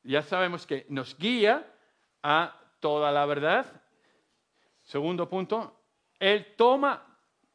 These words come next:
de lo de Jesús y nos lo hará saber. Y el tercero es la parte A del versículo catorce. "Y Él me glorificará".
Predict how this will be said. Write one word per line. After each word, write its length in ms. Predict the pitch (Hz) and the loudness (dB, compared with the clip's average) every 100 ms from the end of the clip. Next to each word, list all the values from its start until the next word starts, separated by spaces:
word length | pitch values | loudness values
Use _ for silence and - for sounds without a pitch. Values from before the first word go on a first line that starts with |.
| _ _ _ _ _ _ _ _ | _ _ _ _ _ _ _ _
de 160 | 131 156 | -2 0
lo 120 | 165 | 2
de 100 | 160 | -2
Jesús 560 | 156 160 - 214 240 - _ _ _ _ _ _ _ - | -4 -8 -6 -6 -8 -16 _ _ _ _ _ _ _ -2
y 160 | 190 | -2
nos 180 | 175 165 | 0 -2
lo 180 | 151 147 | 2 4
hará 400 | 147 143 147 - | 4 2 0 -8
saber. 840 | _ - 135 120 123 131 147 269 - _ _ _ _ _ _ _ _ _ _ _ _ _ _ _ _ - | _ -10 -4 -2 0 2 0 -2 -10 _ _ _ _ _ _ _ _ _ _ _ _ _ _ _ _ -8
Y 280 | 233 262 - | -4 -4 -2
el 240 | 165 147 | -2 -2
tercero 540 | 143 139 - 247 185 185 _ | -4 -4 -2 -2 -2 -8 _
es 160 | 151 147 | -8 -4
la 160 | 143 | -4
parte 380 | 143 143 151 147 | -2 -2 -4 -2
A 260 | 151 139 110 | -2 -2 -4
del 120 | 117 110 | -8 -8
versículo 580 | 107 - - 104 101 - _ _ _ | -10 -12 -14 -14 -14 -16 _ _ _
catorce. 560 | - 123 104 - 98 101 _ _ _ _ _ _ _ _ _ _ _ _ | -10 -8 -10 -12 -18 -20 _ _ _ _ _ _ _ _ _ _ _ _
"Y 180 | 151 151 | -6 -4
Él 340 | 160 147 151 156 _ | 0 0 0 -4 _
me 360 | 123 127 123 123 _ _ _ | -6 -6 -6 -10 _ _ _
glorificará". 1000 | - 120 117 117 120 - 107 104 107 95 | -14 -6 -4 -4 -8 -14 -12 -10 -8 -12